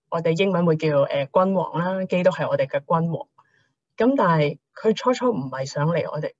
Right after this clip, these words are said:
唔係想成為一個嗰種嘅君王，佢想成為一個B B。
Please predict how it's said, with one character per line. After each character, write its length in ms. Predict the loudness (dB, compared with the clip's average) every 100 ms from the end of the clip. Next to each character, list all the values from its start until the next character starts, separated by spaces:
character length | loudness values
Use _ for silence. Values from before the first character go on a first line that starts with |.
| _
唔 120 | -2
係 120 | 2 2
想 260 | 2 -2
成 300 | -2 -8 -12
為 180 | -8 -2
一 60 | 0
個 320 | 2 0 -2 _ _ _ _ _ _
嗰 180 | -4 -2
種 180 | 0 0
嘅 140 | 0
君 220 | -2 -4
王， 120 | -6 -10 _ _ _ _ _ _ _ _ -20 -20 _ _
佢 160 | -4
想 200 | 0 2
成 220 | 2 2 -2
為 140 | 0
一 60 | 0
個 120 | -2
B 300 | -4 -16 -12
B。 300 | -10 -10 -12